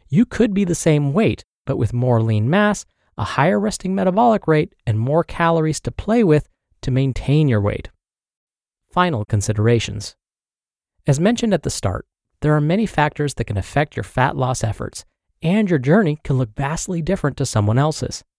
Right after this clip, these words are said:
Any equation you use will give you an estimate, so it's important to use the outcomes of your actions to guide your journey. No matter which diet you use, or whichever way you approach your nutrition, the key driver for success is consistency.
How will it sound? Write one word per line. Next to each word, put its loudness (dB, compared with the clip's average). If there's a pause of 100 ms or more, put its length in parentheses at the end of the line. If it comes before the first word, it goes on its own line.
(540)
Any 2
equation -2
you 0
use 4
will 0
give 2
you 2
an 2
estimate, -2 (320)
so 0
it's 0
important 0
to -4
use 0
the -2
outcomes 0
of -4
your 0
actions -2 (300)
to -6
guide 0
your 2
journey. 2 (580)
No 0
matter 4
which -2
diet 2
you -4
use, 0 (320)
or 4
whichever 2
way 2
you 0
approach 0
your -2
nutrition, 0 (400)
the -4
key -2
driver 2
for -2
success -2 (200)
is 0
consistency. -2